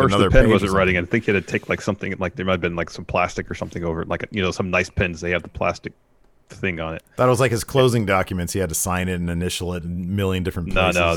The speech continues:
Speaker 1: I mean, I don't, I don't believe that Tony's a, a notary public. Um,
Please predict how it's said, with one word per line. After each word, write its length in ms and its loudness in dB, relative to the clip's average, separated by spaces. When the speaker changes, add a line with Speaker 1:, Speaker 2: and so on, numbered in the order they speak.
Speaker 1:
I 40 -8
mean, 260 -4
I 120 2
don't, 140 0
I 80 2
don't 160 2
believe 340 2
that 220 0
Tony's 380 -2
a, 240 -2
a 220 -2
notary 320 0
public. 300 -2
Um, 420 4